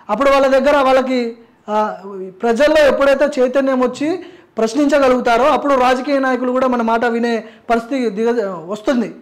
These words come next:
మనం ఎప్పుడైతే ప్రశ్నించకుండా ఉన్నామో వాళ్ళు ఇష్టం వచ్చినట్టు నడిచిపోతుంటాయి. ఇట్లనే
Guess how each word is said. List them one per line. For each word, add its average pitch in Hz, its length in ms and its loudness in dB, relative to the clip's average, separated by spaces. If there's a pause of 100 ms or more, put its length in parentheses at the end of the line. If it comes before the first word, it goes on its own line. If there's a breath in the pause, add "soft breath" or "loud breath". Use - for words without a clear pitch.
(800 soft breath)
మనం 262 220 0
ఎప్పుడైతే 302 380 2
ప్రశ్నించకుండా 277 720 0
ఉన్నామో 247 540 0 (320 loud breath)
వాళ్ళు 240 180 2
ఇష్టం 311 340 2
వచ్చినట్టు 262 880 2 (140)
నడిచిపోతుంటాయి. 247 720 -2
ఇట్లనే 240 400 -2